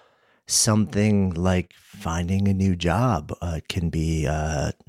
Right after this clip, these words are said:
something that is just really deeply personal, like writing a book or producing a <laughs> podcast, whatever it may be.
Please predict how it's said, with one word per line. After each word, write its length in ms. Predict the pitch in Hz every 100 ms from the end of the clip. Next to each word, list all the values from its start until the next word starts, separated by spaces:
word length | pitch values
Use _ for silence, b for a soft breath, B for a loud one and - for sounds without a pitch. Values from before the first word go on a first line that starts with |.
| B B B B B
something 720 | - 107 98 110 107 101 95 -
that 140 | 107 104
is 120 | 101
just 200 | 107 92
really 580 | 95 113 117 123 113 92 -
deeply 440 | 95 98 104 104
personal, 680 | - - 110 - 73 73 73
like 200 | 80 82 - _ _ _ -
writing 520 | 80 82 82 87 82
a 80 | 87
book 360 | - 113 107 85
or 200 | 80 73
producing 560 | 82 76 78 - 87
a 80 | 98
<laughs> 0 |
podcast, 880 | 107 - - 139 - - 80 82 - B B B B B
whatever 300 | 113 127 139
it 60 |
may 140 | 127 107
be. 420 | 104 110 71